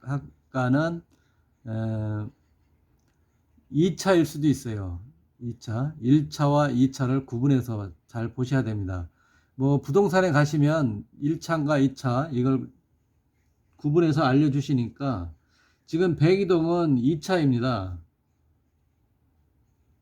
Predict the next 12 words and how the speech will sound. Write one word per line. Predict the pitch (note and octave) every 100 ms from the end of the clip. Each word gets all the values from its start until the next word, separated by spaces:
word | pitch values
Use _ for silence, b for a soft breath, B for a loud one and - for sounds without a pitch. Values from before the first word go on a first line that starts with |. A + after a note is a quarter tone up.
| _ _
이 | - B2+
차이고, | D3+ C#3+ A#2 A#2+ D3 D#3+ _ _ _ _ _ A#2
에, | A2+ A2+ A2+ A2 A2 A2 A2 A2 - D3
요 | D3+
거래를 | D3+ D3+ F3+ F3 E3+ E3 E3 F3
보시면 | D#3 D3+ D#3+ E3+ C#3 G#2 - _ _ _ _ _ -
이천이십이 | D3+ D#3+ - - F3 E3+ E3+ B2+ - D3 D#3+ E3 D#3+ D3+ D#3 D#3+ C#3 - _
년 | - D3 D#3 E3+ E3+ - _ _ _ _
오월 | - C3 D#3 E3+ D#3+
달에 | D3+ C3 C3 D3+ E3 _ _ _ _ _ _
십이억 | - F#3+ F#3 F3 C#3 - _
뭐, | B2+ A#2 A#2 A#2 A#2 A#2+ -